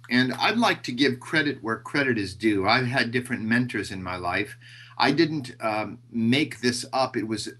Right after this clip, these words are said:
actually a revelation that came to me through the work of, um, a humble man. He's still alive. His name is David K. Reynolds. And he wrote a book called Constructive Living.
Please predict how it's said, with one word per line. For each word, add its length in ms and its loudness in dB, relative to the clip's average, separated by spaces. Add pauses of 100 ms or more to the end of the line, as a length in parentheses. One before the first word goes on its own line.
actually 480 2
a 80 0
revelation 640 2
that 140 -10
came 340 2
to 100 -10
me 180 -4
through 320 -6
the 100 -2
work 380 0 (420)
of, 540 -2
um, 440 -6 (180)
a 60 0
humble 420 6
man. 480 4
He's 180 -4
still 240 -2
alive. 380 4
His 120 -10
name 200 -8
is 100 -14
David 540 -4
K. 360 -2
Reynolds. 760 -8 (360)
And 100 0
he 80 6
wrote 200 4
a 40 4
book 420 -2
called 340 -4
Constructive 880 -2
Living. 580 -4